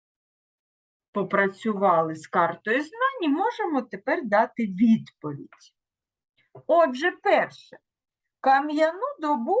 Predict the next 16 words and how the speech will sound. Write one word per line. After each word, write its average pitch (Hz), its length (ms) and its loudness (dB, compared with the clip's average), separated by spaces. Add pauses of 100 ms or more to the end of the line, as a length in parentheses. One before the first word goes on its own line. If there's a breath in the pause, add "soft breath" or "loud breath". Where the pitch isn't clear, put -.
(160)
поділяють 220 1500 -6 (280)
на 359 300 2
два, 180 680 -2 (100)
на 262 360 0 (120)
три 196 480 -6
чи 285 180 -6
на 233 180 2
чотири 226 560 -4
періоди. 208 720 -4 (720)
Подумали, 190 840 2
пригадали. 180 1120 0 (960)
Так, - 360 0 (840)
Б 175 540 2 (280)
на 180 520 0
три 277 440 -2 (140)
періоди. 233 1080 -2